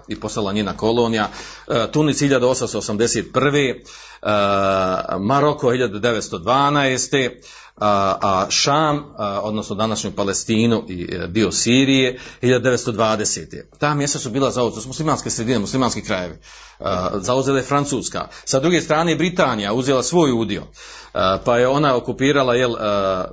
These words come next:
e, Indiju, koja je bila jako velika snaga, muslimanska Indija, e, ko-, hiljadu osamsto pedeset sedme, znači jako davno,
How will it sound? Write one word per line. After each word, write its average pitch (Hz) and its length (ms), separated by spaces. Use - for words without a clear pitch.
e, 101 240
Indiju, 139 420
koja 117 120
je 95 60
bila 113 240
jako 131 360
velika 123 320
snaga, 95 480
muslimanska 104 580
Indija, 110 280
e, 98 340
ko-, 107 180
hiljadu 123 240
osamsto 120 340
pedeset 131 500
sedme, 117 320
znači 85 240
jako 131 360
davno, 131 600